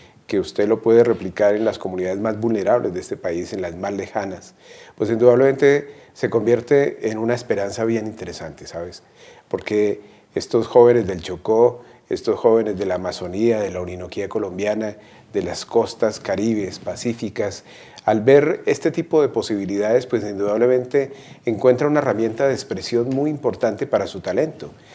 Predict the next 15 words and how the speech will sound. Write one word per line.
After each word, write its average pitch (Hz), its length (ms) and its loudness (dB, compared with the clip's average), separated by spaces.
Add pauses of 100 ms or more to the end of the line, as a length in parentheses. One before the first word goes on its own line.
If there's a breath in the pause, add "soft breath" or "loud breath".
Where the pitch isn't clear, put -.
(300 loud breath)
para 110 640 2
incorporar 123 920 4
desde 131 380 4
los 107 180 -2
procesos 113 500 -2
de 135 100 2
formación 107 520 -2
que 131 120 -6
imparte 127 420 2
la 123 100 6
unad 113 260 2 (560 loud breath)
alternativas, 123 1080 2 (140)
eh, 117 100 -4
bien 139 280 4
interesantes 131 800 0